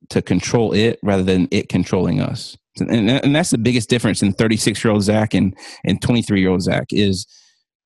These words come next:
um, is anxiety still present in my life? You better believe it, especially in twenty twenty.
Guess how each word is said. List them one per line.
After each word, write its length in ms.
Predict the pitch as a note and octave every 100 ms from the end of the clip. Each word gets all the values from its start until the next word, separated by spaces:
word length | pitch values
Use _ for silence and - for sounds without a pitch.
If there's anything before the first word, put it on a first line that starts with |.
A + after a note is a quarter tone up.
| _ _ _ A2
um, 200 | G2+ F#2+
is 200 | A#2 A2+
anxiety 420 | A2+ G2+ G2+ A#2+
still 220 | B2 A#2 F#2+
present 360 | A2+ A2 B2+
in 80 | G#2+
my 120 | G#2
life? 320 | G2+ A2 B2 G#2
You 60 |
better 240 | G2 E3 A2+
believe 320 | G2 C3+ G2
it, 40 |
especially 420 | - C3+ C#3 B2
in 80 | A2
twenty 240 | - A2 F2+
twenty. 840 | A#2 G2 - _ - - -